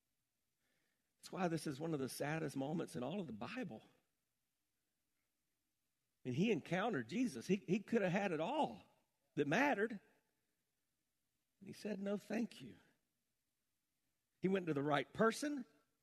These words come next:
He even asked the right question. He got the right answer. But listen, he had the wrong response.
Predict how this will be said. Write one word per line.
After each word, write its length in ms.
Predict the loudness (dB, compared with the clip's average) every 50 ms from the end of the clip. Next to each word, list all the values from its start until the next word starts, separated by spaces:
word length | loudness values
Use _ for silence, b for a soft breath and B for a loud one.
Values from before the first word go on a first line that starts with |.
| _ _ _ 2
He 80 | 4 6
even 180 | 6 6 8
asked 200 | 6 6 6 4
the 100 | 0 2
right 220 | 2 4 2 2 2
question. 500 | 4 4 4 2 0 -4 -6 -6 -6 -8 -12 _ _ B B B B
He 80 | B 6
got 240 | 8 8 8 6 4
the 100 | 2 4
right 220 | 6 8 8 8
answer. 500 | 8 8 6 4 2 0 -4 -4 -4 -6 -10 -18 _ _
But 100 | 4 8
listen, 360 | 8 8 8 6 2 -6 -6 -8 -14 b b b
he 100 | 8 8
had 120 | 8 8
the 80 | 6 6
wrong 320 | 8 8 8 8 8 6
response. 600 | 4 0 -2 0 2 2 4 4 2 0 -4